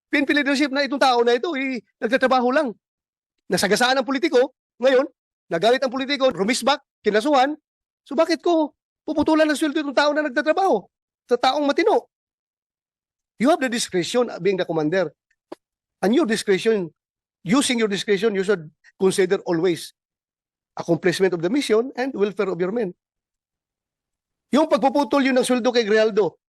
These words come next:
what mission have you accomplished? Meron kayo na,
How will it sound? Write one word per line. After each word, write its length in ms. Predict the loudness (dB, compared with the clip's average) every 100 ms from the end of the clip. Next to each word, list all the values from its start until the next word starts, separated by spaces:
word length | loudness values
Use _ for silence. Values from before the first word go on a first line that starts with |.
| _ _ _ _
what 220 | -2 -2 -4 _ _ _ _
mission 420 | 0 0 0 0 0
have 140 | -2
you 100 | -2
accomplished? 560 | 0 0 0 -4 -4 -16 _ _ _ -20 _ _ _ _ _ _ -2
Meron 180 | 0
kayo 120 | 0
na, 20 | 0